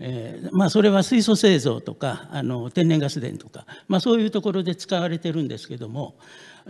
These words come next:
将来は地球温暖化対策技術としてもっと、あの、幅広く使われるというふうに考えてます。エネルギー環境分野の最重要技術の一つになると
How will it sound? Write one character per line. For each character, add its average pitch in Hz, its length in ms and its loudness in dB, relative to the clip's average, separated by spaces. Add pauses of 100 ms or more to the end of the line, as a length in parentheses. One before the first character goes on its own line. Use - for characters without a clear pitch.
将 269 340 0
来 139 220 -4
は 123 280 -8 (260)
地 196 120 -4
球 240 160 2
温 269 180 4
暖 262 180 2
化 220 100 -2
対 220 180 0
策 190 300 2
技 180 120 4
術 - 220 0
と 127 100 -4
し - 120 -8
て 170 360 0
も 208 160 0
っ 220 40 -2
と、 - 200 -10
あ 135 120 -2
の、 - 520 -6 (300)
幅 196 220 4
広 190 240 6
く 196 80 -2
使 - 180 -8
わ 123 120 -4
れ - 80 -12
る - 140 -18 (220)
と 147 80 -4
い 151 60 2
う 139 40 0
ふ 147 100 -2
う - 20 0
に 196 120 -2
考 - 100 -10 (140)
え - 60 -18
て - 80 -20
ま - 140 -20
す。 - 100 -20 (680)
エ 214 120 2
ネ 320 140 8
ル 302 100 6
ギ 156 400 -2
ー - 20 -20
環 226 200 0
境 208 180 4
分 185 220 0
野 131 100 -2
の 135 180 -6
最 294 280 6
重 254 260 4
要 240 160 4
技 208 160 2
術 165 220 0
の 135 160 2
一 190 200 4
つ 160 120 0
に 127 80 2
な 117 100 0
る 139 140 -2
と - 100 -20